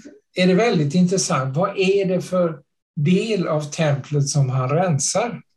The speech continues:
Och vi vet ju att det var liksom en stigande helighetsgrad då från olika, eh, gårdarna. Det var hedningarnas gård, och sen var det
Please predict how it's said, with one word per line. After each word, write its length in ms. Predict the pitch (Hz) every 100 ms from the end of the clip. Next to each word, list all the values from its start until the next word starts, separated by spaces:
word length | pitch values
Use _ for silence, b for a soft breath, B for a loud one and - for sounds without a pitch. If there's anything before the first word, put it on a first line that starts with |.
| _ _ _ _ _ _ _ _ - B B B B
Och 120 | 156
vi 100 | 160
vet 340 | 170 170 135 156
ju 40 |
att 100 | 147
det 80 | 151
var 400 | 143 151 151 170
liksom 420 | 165 151 - 147 156 -
en 60 |
stigande 720 | 147 - 415 185 139 147 143
helighetsgrad 1160 | 160 208 185 147 135 143 - - 147 160 233 208
då 240 | 175 147 139
från 220 | 156 170
olika, 720 | 170 147 131 127 147 131 131 _ b b b b b -
eh, 240 | 180 156
gårdarna. 600 | 143 170 156 123 113 120
Det 100 | 127
var 160 | 127 123
hedningarnas 760 | 147 170 143 143 143 165 165 170
gård, 480 | 170 196 190 175
och 100 | 165
sen 280 | 143 151 143
var 220 | 139 135
det 200 | 135 127